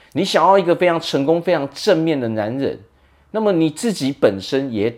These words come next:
得是比较正面、比较成功一点的，否则的话，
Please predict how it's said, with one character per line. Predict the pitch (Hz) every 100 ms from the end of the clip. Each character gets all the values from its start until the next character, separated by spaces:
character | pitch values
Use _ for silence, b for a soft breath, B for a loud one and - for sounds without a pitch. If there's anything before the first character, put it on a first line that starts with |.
| -
得 | 104 78
是 | 76 - 127 98
比 | -
较 | 90 113
正 | - - 139 104
面、 | 117 104 78
比 | 95
较 | 117
成 | 117 - 95 98
功 | 107 110
一 |
点 | 117 101 57
的， | - - _ _ b b b b b b _
否 | 156 151
则 | 160
的 | 156 165
话， | 190 120